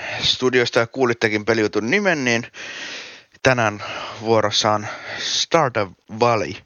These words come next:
josta, ö, se nimi ei kyllä kerro varmaan kenenkään mitään, mutta minäpä kerron sen.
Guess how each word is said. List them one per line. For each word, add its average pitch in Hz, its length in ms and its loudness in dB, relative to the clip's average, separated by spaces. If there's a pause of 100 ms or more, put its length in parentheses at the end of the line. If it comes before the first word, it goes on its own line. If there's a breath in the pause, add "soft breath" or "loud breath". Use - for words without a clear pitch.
(920 loud breath)
josta, 110 460 4 (800 loud breath)
ö, 107 280 4
se 123 100 0
nimi 120 200 2
ei 107 80 4
kyllä 113 180 2
kerro 135 280 2
varmaan 87 260 -2
kenenkään - 520 2
mitään, 98 340 0
mutta 90 260 -4 (560 loud breath)
minäpä 180 380 4
kerron - 380 0
sen. - 220 2